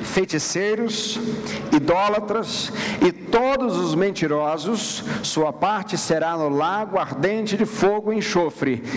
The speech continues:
que é a segunda morte." Ora, o texto nos mostra não só quem entra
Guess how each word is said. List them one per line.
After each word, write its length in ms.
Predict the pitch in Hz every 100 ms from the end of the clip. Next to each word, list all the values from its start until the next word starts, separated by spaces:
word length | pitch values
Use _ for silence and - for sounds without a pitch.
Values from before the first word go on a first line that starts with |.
| 120
que 200 | 147 147
é 140 | 175
a 80 | 165
segunda 580 | - 156 151 277 285 285 254 285 285 285 -
morte." 720 | 185 262 - - - - - - -
Ora, 280 | 139 - 101 - - - - - - - - - - -
o 60 | 127
texto 520 | 117 196 - 208 190 - -
nos 200 | 143 147
mostra 400 | 131 185 185 185
não 220 | 180 208 165
só 300 | - 170 156
quem 300 | - 160 160
entra 480 | 214 - 147 117